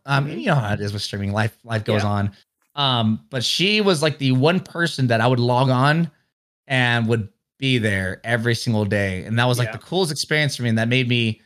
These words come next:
Speaker 1: think, "I don't, like, I, I, I can't quit streaming because I owe it to Salem," you know, who's, like, a
Speaker 2: Yeah.
Speaker 1: consistent viewer to keep going. You know what I mean? But it was, uh, it's definitely, it was definitely an experience learning to talk to people on chat
Speaker 2: Yeah.
Speaker 1: versus eye to eye or person to person, you know,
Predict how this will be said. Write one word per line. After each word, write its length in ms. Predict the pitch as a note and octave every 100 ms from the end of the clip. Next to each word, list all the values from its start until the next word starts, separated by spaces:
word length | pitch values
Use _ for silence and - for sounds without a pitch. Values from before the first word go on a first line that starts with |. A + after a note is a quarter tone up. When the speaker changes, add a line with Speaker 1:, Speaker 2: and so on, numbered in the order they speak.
| _ _ _ _ _
Speaker 1:
think, 300 | C3+ A2+ A2 -
"I 80 | B2+
don't, 260 | C#3 C#3+ - -
like, 240 | C3 A#2+
I, 200 | B2 C3 C3+
I, 220 | C#3+ C#3+ -
I 120 | C#3+ D3
can't 340 | - G3 G3 -
quit 180 | G3+
streaming 340 | - - G3 G3+
because 180 | D#3+ C3+
I 80 |
owe 140 | B2 C3+
it 120 | A#2
to 340 | B2 A#2 G#2+ - _
Salem," 580 | - E3+ C3+ A2 F#2+ F#2+ _ _ _ _
you 120 | - B2+
know, 220 | A#2+ A#2
who's, 160 | A#2+ A2+
like, 140 | A2
a 40 |
Speaker 2:
Yeah. 140 | G#2 A#2+
Speaker 1:
consistent 340 | B2 A2+ A2
viewer 180 | G#2+ G#2+
to 80 | G2+
keep 220 | - G2
going. 360 | A2 F#2+ F#2 G2
You 100 | G2+
know 60 |
what 100 | G2
I 40 | G2+
mean? 280 | G2 G#2 - _
But 120 | B2+
it 40 | D3+
was, 120 | G3+
uh, 200 | A#3 G#3
it's 160 | G#3 F#3+
definitely, 400 | D4 G#4 C#4+ D#3+
it 20 |
was 100 | E3
definitely 280 | A#3+ C#4 D#4
an 60 | F#3
experience 680 | C#3 - E3+ E3 C#3 - - _ -
learning 420 | B2+ D3 D3+ C#3+
to 80 | B2
talk 340 | - B2+ A2+ -
to 80 |
people 240 | A2 G#2+ G#2+
on 240 | G2 G2+
chat 400 | F#2+ G2+ F2 - _ _ -
Speaker 2:
Yeah. 120 | A2
Speaker 1:
versus 460 | A2 A2 G2 - _ _ _
eye 160 | B2 A2
to 100 | A#2
eye 260 | G#2 G#2 G#2
or 100 | G2
person 400 | - A2 - G2+
to 40 |
person, 260 | G#2 G2 G#2
you 80 | G#2
know, 200 | G2+